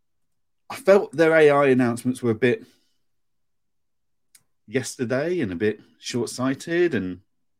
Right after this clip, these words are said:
un-, non-exciting. Like, when you've got the likes of Sif Analytics, Fathom, um,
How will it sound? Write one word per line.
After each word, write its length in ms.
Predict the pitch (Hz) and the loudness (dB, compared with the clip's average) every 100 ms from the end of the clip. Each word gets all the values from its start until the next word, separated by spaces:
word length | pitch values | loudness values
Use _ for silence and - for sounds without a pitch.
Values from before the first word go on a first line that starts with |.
| _ _ _ _ 123 | _ _ _ _ -2
un-, 460 | 127 123 123 113 _ _ _ _ 135 _ _ _ - | 0 0 -2 -6 _ _ _ _ -14 _ _ _ -6
non-exciting. 920 | 151 151 120 - 127 131 131 160 175 - _ _ _ _ _ _ _ | -4 -2 -4 -6 -4 -4 -4 -10 -10 -14 _ _ _ _ _ _ _
Like, 280 | 123 117 117 | 0 2 0
when 240 | - 151 151 | -2 -4 -2
you've 200 | 135 - | -4 0
got 320 | 135 113 - - - _ | 2 2 -4 -20 -20 _
the 100 | 123 | -2
likes 460 | 120 120 110 - 120 | 0 0 0 -4 -6
of 280 | 107 101 _ - | -6 -6 _ -14
Sif 280 | - 113 | -8 -6
Analytics, 1000 | 120 110 107 101 - 104 - - - - _ _ _ | -4 -4 -2 -6 -8 -10 -10 -16 -20 -20 _ _ _
Fathom, 800 | - 120 110 92 101 98 98 98 _ _ _ _ _ _ | -8 -2 -2 -2 -6 -6 -10 -14 _ _ _ _ _ _
um, 600 | 90 87 85 85 85 87 | -8 -4 -4 -6 -8 -14